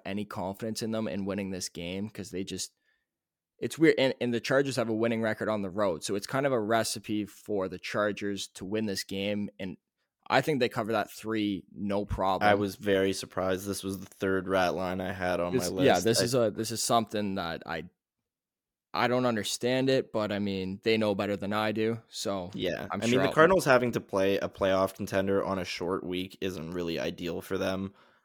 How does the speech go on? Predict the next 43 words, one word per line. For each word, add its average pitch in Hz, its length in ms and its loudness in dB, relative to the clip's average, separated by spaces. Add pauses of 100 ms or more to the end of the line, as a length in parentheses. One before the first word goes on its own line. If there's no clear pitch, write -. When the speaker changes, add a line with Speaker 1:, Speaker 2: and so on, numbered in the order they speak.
(240)
Speaker 2:
even 98 300 -2
if 92 120 -6
things 95 300 -2 (120)
were 95 200 0
right 98 280 4
for 107 100 -2
them. 101 380 2
And 98 200 0
this 107 140 0
is 113 160 0
a 90 180 2
prime 95 480 -2
Chargers 92 460 -2
game 87 300 -2
where 87 180 0
they're 90 220 -2
trying 85 340 -6
to 90 100 -12
get 69 300 -6
right. 55 500 -8 (180)
Herbert's 101 440 -2
coming 95 300 0
off 92 260 -2
one 92 160 -2
of 92 80 -6
his 92 140 -6
better 90 240 -2
games 92 280 -4
of 92 60 -10
the 92 80 -6
season 92 360 -6
ag-, 87 120 -8 (300)
against 95 320 -6
the 87 80 -10
Chiefs, 92 400 -6
where 85 140 0
he 76 80 0
had 80 180 -2
seventy-six 85 560 -6
percent 87 380 -8
completion, 92 640 -6
two 92 200 -6
touchdowns. 87 800 -4